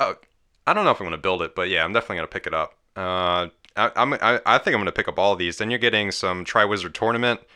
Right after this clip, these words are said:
uh, sets with, like, a big old dragon. You're gonna get Hagrid's hut, which is a very iconic set. That one I probably would open and build, uh, just 'cause it's pretty iconic. You're getting, uh, another bit of the Harry Potter, uh, castle,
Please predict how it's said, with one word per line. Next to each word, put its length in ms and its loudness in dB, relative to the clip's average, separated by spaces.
uh, 180 4
sets 320 0
with, 100 -4
like, 80 0
a 60 -6
big 120 0
old 120 0
dragon. 440 4
You're 80 -2
gonna 140 -2
get 140 0
Hagrid's 340 0
hut, 240 2
which 140 -8
is 60 -10
a 20 -14
very 240 2
iconic 320 -4
set. 260 -2
That 140 4
one 120 2
I 100 2
probably 360 0
would 160 -4
open 260 -6
and 120 -8
build, 300 -2
uh, 120 0
just 120 -8
'cause 140 -2
it's 100 -12
pretty 200 -2
iconic. 500 0
You're 100 -8
getting, 440 0
uh, 300 -2
another 440 0
bit 220 2
of 200 -2
the 120 0
Harry 320 0
Potter, 480 0
uh, 220 -4
castle, 560 -2